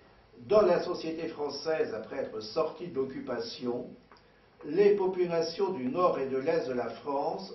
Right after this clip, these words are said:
vont chercher à mener ce qu'on peut qualifier de reconstruction morale, qui passe par la mise à l'écart des suspects de compromission avec l'ennemi et par l'hommage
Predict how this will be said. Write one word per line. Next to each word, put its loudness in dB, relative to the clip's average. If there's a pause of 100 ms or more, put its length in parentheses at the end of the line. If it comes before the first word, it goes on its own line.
vont -4
chercher -4
à 2
mener -2
ce -12
qu'on -10
peut -6
qualifier -2
de -6
reconstruction 0
morale, -2 (680)
qui -18
passe 4
par 4
la -2
mise -4
à 0
l'écart 0
des -8
suspects -2
de -8 (120)
compromission 0
avec -4
l'ennemi -6 (460)
et 0 (260)
par 4
l'hommage 2